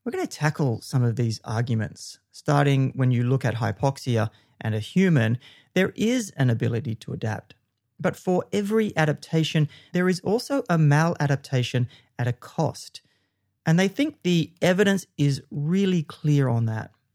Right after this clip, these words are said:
Maladaptations feature as one of three main questions currently being debated,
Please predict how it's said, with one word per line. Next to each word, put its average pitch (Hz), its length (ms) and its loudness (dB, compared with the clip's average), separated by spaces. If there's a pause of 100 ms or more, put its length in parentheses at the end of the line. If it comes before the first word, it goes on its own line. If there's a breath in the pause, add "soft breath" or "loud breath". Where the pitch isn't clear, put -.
(280)
Maladaptations 143 920 2
feature 147 500 2
as 151 260 4
one 151 320 2
of 139 300 2
three 190 440 0 (140)
main 151 340 4
questions 131 500 0
currently 143 440 0
being 143 240 4
debated, 123 440 2